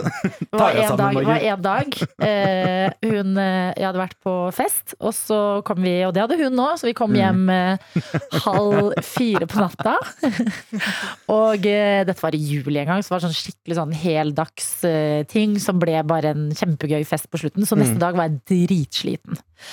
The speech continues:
Speaker 2: Og Margit vekker meg klokka sju på morgenen.
Speaker 1: Mm.
Speaker 2: Og jeg er sånn, "Å, fy faen. Ja, ja. I can do this." Dette er å ha hund.
Speaker 1: Mm.
Speaker 2: Tar henne med ut,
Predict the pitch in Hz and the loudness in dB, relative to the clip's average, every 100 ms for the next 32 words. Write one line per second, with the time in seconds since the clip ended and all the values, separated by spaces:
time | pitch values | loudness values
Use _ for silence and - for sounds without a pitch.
0 | - 202 - - 240 214 214 - 220 - | -16 -16 -4 0 2 4 2 2 0 0
1 | 180 180 202 175 185 - 147 - 147 - | 2 2 0 -2 -2 -2 -2 -4 -6 -6
2 | 160 - _ - 226 190 185 180 175 165 | -10 -20 _ 0 2 4 2 2 0 -2
3 | - _ - 214 - 240 220 196 214 330 | -8 _ -2 -2 -2 -2 2 4 2 -2
4 | 440 _ _ - 175 190 262 254 370 494 | -8 _ _ -4 0 2 4 2 0 -4
5 | _ _ - 160 175 240 240 220 202 254 | _ _ -6 -4 -2 -2 2 2 4 2
6 | 330 - - 170 175 - 156 151 147 139 | 2 -4 -6 -2 -2 0 0 0 0 -2
7 | 156 156 165 _ - 139 104 - 254 220 | -2 -4 -6 _ -2 0 0 0 2 4
8 | 214 202 202 190 240 370 - - | 4 4 4 4 4 2 -2 -12